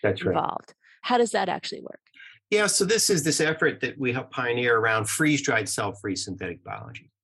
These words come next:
Speaker 2: Mm-hmm.
Speaker 1: And so here we began and became intrigued on to what extent could we harness the power and diversity of synthetic biology without needing living cells.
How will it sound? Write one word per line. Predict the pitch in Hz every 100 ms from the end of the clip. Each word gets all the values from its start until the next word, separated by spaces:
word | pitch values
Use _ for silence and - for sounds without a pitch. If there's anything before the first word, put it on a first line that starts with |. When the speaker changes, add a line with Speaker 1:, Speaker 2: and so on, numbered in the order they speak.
| _
Speaker 2:
Mm-hmm. | 208 190 175 165
Speaker 1:
And | 123
so | 110
here | 127 113 175 170 143 127
we | 131 120
began | 120 123 131 117 113 _ _ _ _
and | 139 117
became | 123 175 156
intrigued | 143 254 170
on | 143 120
to | 151
what | 139
extent | - 127
could | - 123
we | 110
harness | 135 131 160
the | -
power | 113 131
and | 120
diversity | 107 120 110 - 98 101
of | 95 - _
synthetic | - 143 139 135 113
biology | 131 120 123
without | 120 123 131
needing | 123 123 120 104 104 _
living | 117 120 113
cells. | 135 123 - _